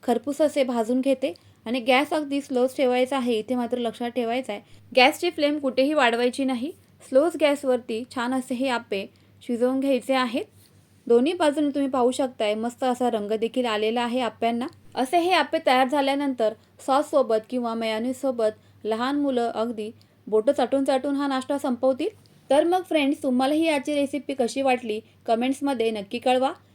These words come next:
रेसिपी आवडली असेल तर लाईक करा, शेअर करा. चला तर मग फ्रेंड्स, पुन्हा भेटूयाच तुमच्या आवडीच्या रेसिपीसोबत. तोपर्यंत always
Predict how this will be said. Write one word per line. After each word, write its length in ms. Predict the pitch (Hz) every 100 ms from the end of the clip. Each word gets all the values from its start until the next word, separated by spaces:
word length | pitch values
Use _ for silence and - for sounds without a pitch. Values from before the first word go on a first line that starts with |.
| _ -
रेसिपी 380 | 247 285 330
आवडली 360 | 359 320 302 294
असेल 300 | 294 294 254
तर 60 | 269
लाईक 320 | 240 247 254
करा, 220 | 269 254
शेअर 260 | 254 233 240
करा. 320 | 254 247 202 220 _ _ -
चला 180 | 226 247 269
तर 100 | 311
मग 160 | 302 302
फ्रेंड्स, 300 | 302 277 254
पुन्हा 300 | - 240 247
भेटूयाच 580 | 247 247 269 269 233 247 _ _
तुमच्या 280 | 254 240 330
आवडीच्या 340 | 311 302 294 311
रेसिपीसोबत. 760 | 277 302 277 294 311 247 226 - _ _
तोपर्यंत 600 | 254 302 311 302 294 277 214 226 -
always 380 | - 254 302 294